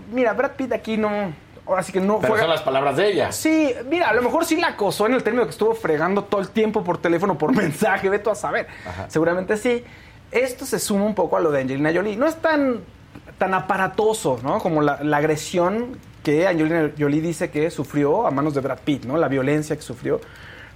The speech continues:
Speaker 1: Pero ahí el nombre de Brad Pitt empieza a sonar. Todavía no hay repercusiones, pero vamos a ver qué tal le va, a ver qué ocurre con el juicio y a ver qué pasa con la imagen
Speaker 2: Claro.
Speaker 1: de Brad Pitt, ¿no? Se acaba de estrenar, eh, Babylon, una pe-, película musical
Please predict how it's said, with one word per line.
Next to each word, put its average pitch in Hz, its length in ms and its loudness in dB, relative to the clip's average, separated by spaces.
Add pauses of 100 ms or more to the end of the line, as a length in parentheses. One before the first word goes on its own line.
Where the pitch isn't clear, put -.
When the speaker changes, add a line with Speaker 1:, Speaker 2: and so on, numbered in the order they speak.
Speaker 1:
Pero 240 320 2
ahí 254 340 0
el 196 140 0
nombre 277 180 2
de 247 60 -2
Brad 247 160 0
Pitt 247 180 -2
empieza 240 340 -2
a - 40 -6
sonar. 220 400 -4 (880)
Todavía 196 500 2
no 156 140 2
hay 165 80 2
repercusiones, 170 1040 -4 (100)
pero 147 160 0
vamos 165 260 -2
a 190 40 2
ver 180 160 2
qué 190 80 -2
tal 190 180 0
le 190 80 2
va, 262 200 2
a 175 40 2
ver 175 140 2
qué 214 80 0
ocurre 233 460 0
con 220 180 -2
el 190 80 -4
juicio 214 400 -4
y 185 80 0
a 160 40 2
ver 170 120 0
qué 196 100 -6
pasa 202 320 -2
con 196 80 -2
la 165 80 0
imagen 202 300 -2
Speaker 2:
Claro. 104 160 0
Speaker 1:
de - 60 -2
Brad 127 160 -4
Pitt, - 120 -18 (540)
¿no? 110 200 -8 (320)
Se 170 140 -4
acaba 202 240 2
de 208 100 2
estrenar, 180 540 0
eh, 147 220 2
Babylon, 170 520 0
una 170 200 -2
pe-, - 80 -10
película 165 500 0
musical 156 680 0